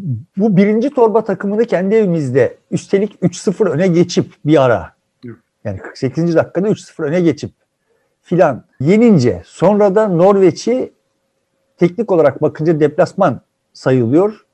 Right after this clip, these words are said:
Speaker 1: ama İspanya'da üç sıfır gibi bir skorla yenince böyle,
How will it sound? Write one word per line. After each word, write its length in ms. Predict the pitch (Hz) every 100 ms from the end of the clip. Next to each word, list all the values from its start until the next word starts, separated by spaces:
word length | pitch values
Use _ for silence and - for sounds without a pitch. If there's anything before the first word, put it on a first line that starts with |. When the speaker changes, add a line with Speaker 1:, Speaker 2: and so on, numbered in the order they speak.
| _ _
Speaker 1:
ama 180 | 143 156
İspanya'da 760 | 175 - 196 185 135 101 90 _ _ _ _ -
üç 160 | 220
sıfır 260 | - 180 185
gibi 200 | 160 151
bir 60 | 156
skorla 460 | - - 208 165
yenince 720 | 127 214 285 143 160 302 302 - _ _ _
böyle, 480 | 247 160 151 233 -